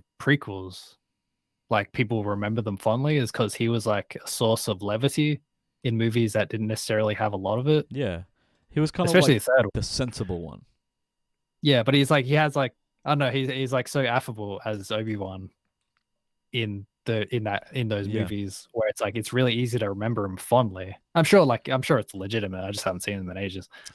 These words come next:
Speaker 1: But it's, like,
Speaker 2: Yeah.
Speaker 1: I feel like the nature of this story means he's playing, you know, a weathered,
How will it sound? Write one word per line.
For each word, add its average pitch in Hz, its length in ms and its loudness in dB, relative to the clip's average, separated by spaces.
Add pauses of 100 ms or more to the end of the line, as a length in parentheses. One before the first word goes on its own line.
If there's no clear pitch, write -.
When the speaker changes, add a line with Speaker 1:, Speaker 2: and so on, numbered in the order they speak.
Speaker 1:
But 110 100 4
it's, - 120 0
like, 104 200 2
Speaker 2:
Yeah. 85 100 -8 (680)
Speaker 1:
I - 40 -12
feel 160 180 6
like 123 280 2 (220)
the 120 180 -2
nature 123 320 2
of 107 80 -2
this 107 140 -4
story 113 340 2
means 110 420 -4
he's 104 200 -8
playing, 113 440 0
you 107 120 -2
know, 98 220 -4
a 98 40 -6
weathered, 110 640 0